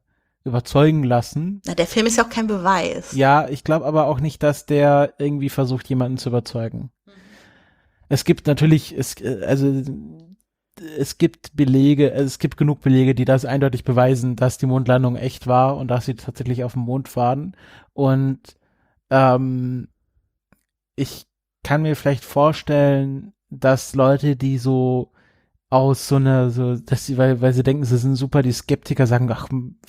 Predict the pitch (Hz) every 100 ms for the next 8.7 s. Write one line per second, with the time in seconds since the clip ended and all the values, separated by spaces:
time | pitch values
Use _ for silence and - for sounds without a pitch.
0 | - - 131 - 123 - 151 170 151 139
1 | - 147 160 190 _ - - - - 135
2 | 127 143 147 - 156 131 139 - 143 135
3 | - - - 143 151 160 170 180 _ _
4 | _ _ 135 131 - 135 131 - 147 143
5 | - 147 139 127 139 127 127 131 135 131
6 | 82 131 135 - 139 143 - - 131 131
7 | 120 135 139 131 135 127 127 120 131 127
8 | - 127 127 - - - -